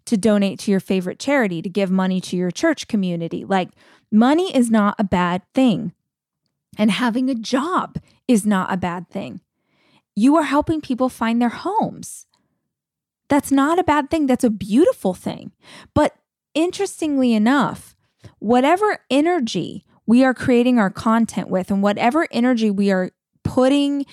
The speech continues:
into the content, like, if you are creating that and are like, "Oh my gosh, this is so wrong, this is so bad, please don't get mad at me 'cause I'm talking about a house that's for sale." If that's the energy that's behind the scenes, somehow I promise you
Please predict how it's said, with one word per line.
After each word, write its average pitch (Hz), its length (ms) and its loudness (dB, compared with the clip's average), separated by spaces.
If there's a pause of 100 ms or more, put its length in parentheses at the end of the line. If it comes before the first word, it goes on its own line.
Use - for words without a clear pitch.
(380)
into 262 520 2
the 226 80 0
content, 214 420 -2
like, 226 160 -4
if 214 100 -4
you 269 200 2
are 403 100 2
creating 233 460 -2
that 254 160 -2
and 233 80 -8
are 220 80 -4
like, 202 260 -6
"Oh 339 180 -4
my 311 180 -6
gosh, 302 340 -6
this 302 120 -16
is 277 120 -10
so 285 200 -2
wrong, 269 300 -2
this 254 180 -6
is 269 80 -8
so 277 200 0
bad, 262 340 0
please 294 180 -2
don't 294 140 0
get 302 100 -2
mad 294 220 0
at 277 60 -2
me 233 100 -2
'cause 233 140 -2
I'm 226 100 2
talking 254 320 0
about 247 160 0
a 247 40 -4
house 269 240 -2
that's 220 160 -10
for 196 100 -8
sale." 185 340 -2 (380)
If 269 180 0
that's 233 480 -2
the 320 160 -4
energy 247 380 -2
that's 214 240 -6
behind 208 400 -6
the 202 60 -6
scenes, 233 460 -8 (220)
somehow 285 760 -6
I 233 100 -2
promise 214 920 -2
you 294 280 -4